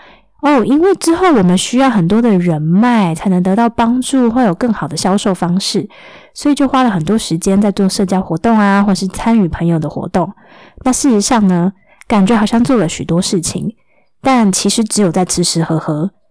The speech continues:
然后实际上做的事情都与创业不相关。那创业需要那些步骤根本也都没发生。那因为那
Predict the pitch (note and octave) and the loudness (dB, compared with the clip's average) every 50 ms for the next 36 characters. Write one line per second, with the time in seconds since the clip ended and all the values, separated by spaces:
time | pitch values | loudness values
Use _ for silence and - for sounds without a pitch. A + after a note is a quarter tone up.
0 | _ _ - F#3 F3+ G3 B3+ A#3+ - - F3+ F#3 A#3 A3 - - A3 G3+ F#3+ - | _ _ -2 -2 0 2 0 0 0 -2 -2 0 0 0 2 2 2 2 2 2
1 | A3+ F#3 E3 F3 - G3+ F#3 - - D#3+ D#3 D#3 E3 - G3+ G3 G#3+ G3+ D#3+ C#3+ | 0 0 0 0 -2 -2 -4 -2 -2 -2 -2 -2 -2 0 0 2 2 2 0 -2
2 | - - - F3 E3 E3 D#3 - D#3 - D#3 D3 D3 D#3 - D#3+ C#3+ C#3 F3+ G3 | -2 -2 0 0 0 0 0 -2 -4 -4 -4 -4 -4 -4 -4 -4 -4 -2 -4 -6
3 | - - - - - - - - _ _ - C4+ C4+ - - - - C#4 B3+ B3 | -6 -10 -20 -20 -20 -20 -20 -20 _ _ -2 0 0 0 0 0 0 2 2 2
4 | A#3+ A3+ - - A#3+ A3 G3+ F#3+ F#3+ F#3+ - G3+ F#3+ - A3 F#3+ F3 - - G3+ | 2 0 0 0 2 2 4 2 2 2 0 -2 -2 -2 -2 -4 -2 -2 -2 -2
5 | D#3 D#3 _ - - G#3+ G#3+ G#3+ G#3+ F3+ D#3 C3 A#2+ - D#3+ D#3+ D#3 D3 - - | -2 -4 _ -2 0 2 4 4 2 2 0 -4 -4 -2 -2 0 0 -2 -4 -6
6 | - - - - F#3 - - - - D3+ F#3+ - - - _ - - - _ _ | -8 -10 -8 -8 -8 -6 -6 -6 -6 -6 -8 -8 -10 -18 _ -20 -20 -20 _ _
7 | _ - C#4+ D4 C#4+ B3 G#3 - - B3 B3+ C4+ C#4 B3+ A3+ A#3 B3 C4 C#4 | _ -2 0 2 2 2 0 0 0 0 2 2 4 2 2 2 2 2 0